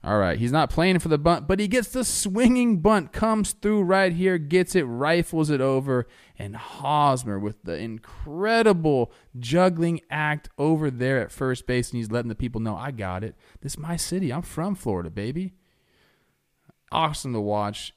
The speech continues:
Even like I said, just here. This is the first thing I wanna talk about. Uh, obviously, coming in on the ball, there's a couple things you gotta do. You gotta be able to read the hops. You wanna get a long hop, you wanna get a short hop, but it doesn't always work out that way.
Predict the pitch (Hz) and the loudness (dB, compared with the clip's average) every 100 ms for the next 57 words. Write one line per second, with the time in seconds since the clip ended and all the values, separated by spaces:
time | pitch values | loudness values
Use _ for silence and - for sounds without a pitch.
0 | - 208 196 165 147 127 120 - 117 120 | 0 2 4 2 -2 -4 -4 -4 -4 -4
1 | 123 - 123 95 85 - _ _ - 165 | -6 -6 -4 -4 -6 -12 _ _ -2 0
2 | 190 170 156 160 147 139 127 120 101 - | 2 0 2 2 0 -2 -2 -2 -4 -8
3 | - - 50 50 - _ _ - _ _ | -10 -12 -14 -14 -16 _ _ -20 _ _
4 | _ _ - - 95 87 107 123 117 110 | _ _ -20 -14 -10 -6 -6 -6 -8 -8
5 | - 151 143 - 143 156 156 127 135 127 | -4 -2 -4 -6 -2 0 2 2 0 0
6 | 107 - 131 135 120 113 147 127 135 131 | -4 2 4 4 0 -4 -6 -6 -6 -6
7 | 117 110 123 120 104 107 95 147 165 156 | -6 -2 -2 -2 -4 -4 0 0 0 0
8 | 147 - 143 139 113 101 156 160 135 107 | -2 -6 -6 -4 -4 -2 -2 -2 -4 -4
9 | 135 104 - - _ - - - 98 123 | -2 -4 -6 -16 _ -20 -20 -8 -2 0
10 | 127 127 127 160 180 170 170 165 127 143 | 0 0 2 4 4 2 0 0 -2 -2
11 | 151 147 135 - 139 131 123 110 113 123 | -2 -2 -4 -2 -2 0 -2 -4 -4 -4
12 | 120 117 110 104 101 98 127 120 - 95 | -2 -2 -4 -4 -6 -4 -2 -2 -4 -8
13 | 78 95 85 | -6 -6 -6